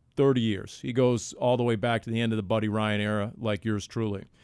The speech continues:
After the Kyle Sully press conference, he tapped me on the shoulder. He said, "Hey,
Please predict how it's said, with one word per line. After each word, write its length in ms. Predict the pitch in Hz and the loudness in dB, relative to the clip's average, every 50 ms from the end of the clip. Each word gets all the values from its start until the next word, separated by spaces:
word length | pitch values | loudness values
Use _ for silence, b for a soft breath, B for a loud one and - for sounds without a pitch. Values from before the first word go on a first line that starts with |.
| b b b b b b - | b b b b b b 0
After 260 | 135 147 - - 151 | 0 0 2 2 0
the 120 | 135 131 | 0 0
Kyle 340 | - 139 135 131 127 123 117 | 2 2 2 4 4 2 0
Sully 320 | - - 135 127 123 123 | 0 0 0 0 0 0
press 320 | 113 - 131 131 135 - - | -2 -2 -2 -2 -2 -2 -4
conference, 560 | - 113 113 - - 120 - - - - - | -6 -6 -6 -6 -10 -12 -14 -14 -16 -16 -14
he 120 | - - 127 | -10 -10 -6
tapped 340 | - 143 143 127 113 - - | -2 0 0 0 0 0 -2
me 80 | 120 | -2
on 140 | 117 117 113 | 0 0 0
the 80 | 113 107 | 0 -2
shoulder. 400 | - - 160 180 170 131 113 - | -2 0 0 0 0 -2 -6 -8
He 80 | - 110 | -10 -12
said, 220 | - - 117 113 | -10 -8 -4 0
"Hey, 220 | 123 127 113 95 | 0 0 0 0